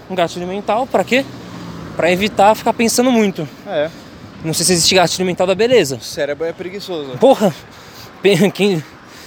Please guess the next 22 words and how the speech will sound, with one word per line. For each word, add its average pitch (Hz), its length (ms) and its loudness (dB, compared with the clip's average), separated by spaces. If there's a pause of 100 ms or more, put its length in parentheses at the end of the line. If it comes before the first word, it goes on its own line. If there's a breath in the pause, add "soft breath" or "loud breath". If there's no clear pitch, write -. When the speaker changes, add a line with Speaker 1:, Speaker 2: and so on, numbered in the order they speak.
(200 loud breath)
Speaker 1:
se - 40 -14
o - 20 -10
cérebro 185 280 4
trabalhasse, 196 600 2
talvez 202 160 -8
a - 20 -4
gente 214 140 -10
fosse 226 260 -6
um 240 60 -6
pouco 240 200 -6
mais 240 160 -2
evoluído, 240 300 0
mas 190 140 0
não 262 100 2
quer. 233 240 2
O 160 40 -4
cara 180 180 4
vai 170 120 2
ver 165 120 0
assim 202 200 0
bonito, 180 400 0
legal, 165 380 2